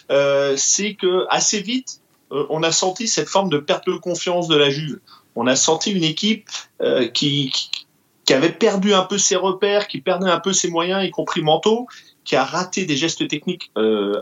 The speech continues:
incroyables. Enfin, n-, notamment, on revient toujours à Ronaldo, mais sur la fin de match, euh, on y reviendra plus tard, Ronaldo aussi a raté des choses qu'il ne rate pas d'habitude. Enfin, on a senti une équipe qui ne maîtrisait pas son destin.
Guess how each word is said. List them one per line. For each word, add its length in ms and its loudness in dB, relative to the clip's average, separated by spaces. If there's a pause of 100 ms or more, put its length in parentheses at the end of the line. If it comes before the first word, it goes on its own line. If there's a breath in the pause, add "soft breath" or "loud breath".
incroyables. 560 2
Enfin, 320 -2
n-, 180 2
notamment, 640 2
on 140 2
revient 280 0
toujours 260 -2
à 40 0
Ronaldo, 400 2
mais 100 -2
sur 160 0
la 80 4
fin 180 -2
de 60 -2
match, 280 0
euh, 200 -2
on 100 -2
y 60 0
reviendra 360 0
plus 120 -8
tard, 180 2
Ronaldo 380 0
aussi 280 2
a 100 2
raté 260 -4
des 80 -4
choses 300 0 (460 loud breath)
qu'il 140 -4
ne 60 0
rate 200 2
pas 80 0
d'habitude. 460 0 (260 loud breath)
Enfin, 160 2
on 80 0
a 80 2
senti 320 0
une 100 0
équipe 220 -2
qui 140 -2
ne 60 0
maîtrisait 500 0
pas 160 2
son 160 -2
destin. 480 -2